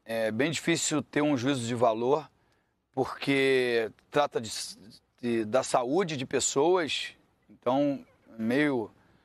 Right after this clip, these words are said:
é, injusto dizer que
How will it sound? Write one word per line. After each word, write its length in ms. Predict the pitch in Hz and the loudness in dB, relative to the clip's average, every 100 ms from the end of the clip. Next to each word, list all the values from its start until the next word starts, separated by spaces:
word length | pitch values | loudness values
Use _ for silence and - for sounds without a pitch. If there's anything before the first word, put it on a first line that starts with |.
| _ _ _ | _ _ _
é, 380 | - 110 110 110 | -10 -4 -4 -2
injusto 760 | 123 104 123 156 - - 127 101 - | -2 0 2 2 0 -4 -6 -6 -10
dizer 480 | 107 107 131 131 117 | -4 0 2 2 -4
que 220 | - 123 | -8 -8